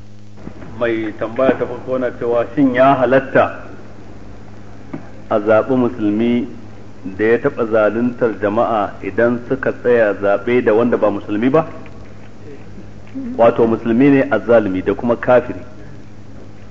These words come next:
Sai suka tsaya takara. Ko shakka babu musulmi za a zaɓa, ba za a zaɓi kafiri ba.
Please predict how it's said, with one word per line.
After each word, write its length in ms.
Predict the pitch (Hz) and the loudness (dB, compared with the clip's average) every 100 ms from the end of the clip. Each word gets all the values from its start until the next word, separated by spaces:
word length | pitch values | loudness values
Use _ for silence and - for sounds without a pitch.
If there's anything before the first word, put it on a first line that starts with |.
| - - 50 50 - 50 50 - - - - - - - 123 | -14 -14 -14 -14 -16 -14 -14 -14 -14 -14 -14 -16 -16 -6 0
Sai 120 | 131 | 2
suka 180 | 139 127 | 4 2
tsaya 260 | 127 113 | 6 4
takara. 400 | 98 92 92 87 - - - - - - - - - - - - - - 101 - - 104 104 - - - 101 - - - - - - - - - | 4 -2 -4 -6 -6 -14 -16 -16 -16 -16 -16 -16 -14 -16 -16 -16 -16 -16 -16 -16 -16 -14 -14 -14 -14 -14 -14 -16 -16 -16 -16 -16 -14 -14 -14 -10
Ko 160 | - 156 | 2 4
shakka 300 | 165 156 143 | 4 4 4
babu 220 | 135 147 | 6 4
musulmi 380 | 123 113 110 120 | 4 0 0 2
za 140 | 123 117 | 4 4
a 60 | |
zaɓa, 220 | 95 101 101 | 2 0 0
ba 80 | |
za 100 | 113 | 2
a 40 | 113 | 2
zaɓi 180 | 95 95 | 0 -2
kafiri 340 | 101 98 95 | -2 -2 -12
ba. 80 | - | -14